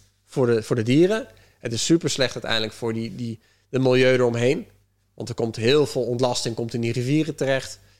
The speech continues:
Eh, er komt uiteindelijk heel veel, ja, scheetjes, methaangas natuurlijk van de koeien bijvoorbeeld in de atmosfeer, eh, eh, terecht. Eh, dus op die manier zouden we ook geen dieren moeten houden. Want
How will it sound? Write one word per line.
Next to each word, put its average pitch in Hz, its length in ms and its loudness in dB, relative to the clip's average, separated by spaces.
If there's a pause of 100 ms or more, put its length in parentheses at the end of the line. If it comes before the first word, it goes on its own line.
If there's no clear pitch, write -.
(480)
Eh, 104 580 -2
er 110 80 -8
komt 123 160 -4
uiteindelijk 107 440 -4
heel 117 160 0
veel, 107 300 -4
ja, 101 220 -8
scheetjes, - 460 -2
methaangas 104 600 -4
natuurlijk - 280 -8
van 107 140 -8
de 104 60 -6
koeien 110 240 -4
bijvoorbeeld 110 340 -10
in 120 80 -8
de 120 60 -8
atmosfeer, 135 580 -2
eh, 127 520 -8
eh, 113 60 -10
terecht. - 460 -4 (760)
Eh, 104 280 -8
dus 123 120 -6
op 120 120 -4
die 156 120 4
manier 139 260 4
zouden 120 280 0
we 120 60 -4
ook 110 120 -4
geen 120 160 -6
dieren 117 300 -2
moeten 104 220 -8
houden. 117 340 -2 (1080)
Want - 280 -10